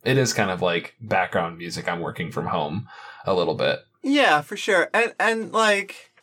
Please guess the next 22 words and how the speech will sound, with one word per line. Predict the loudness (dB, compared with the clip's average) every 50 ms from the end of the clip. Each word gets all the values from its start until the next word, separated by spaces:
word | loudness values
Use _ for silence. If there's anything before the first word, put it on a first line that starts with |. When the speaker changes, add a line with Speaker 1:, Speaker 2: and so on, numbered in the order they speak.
| _ _ -6
Speaker 2:
like, | 0 2 4 4 2 0 -2 -8 -20 _ _ _ _ -20 -18 -14 -12 -12 -12 -12 -16 -16 -18 -20 -20 _ _ _ _ _ _
it's | 0 2 2 2 2 2
funny | 2 2 4 4 4
that | 4 4 2
you | 2
say | 0 2 4 4 4 6
that, | 6 6 6 6 4 0
because | -8 -6 -4 -4 -4 -4 -4 -8 -10 -14 -10
when | -4 0 2 2 2 0 -2 -8 -4 0
I | 4 4 4 4
was | 4 0 -2 0
first | 0 0 0 0 0
listening | 0 2 2 2 0 0 0 0 0 0 0
to | -2 0
this | 0 0 0 0 0
album | 0 2 2 2 2 0 -2 -2
when | -2 0 0
I | 0 0 0
was | 0 -2
in | -4 -6
high | -2 0 0 0 0
school, | 0 -4 -4 -2 0 2 4 4 2 2 0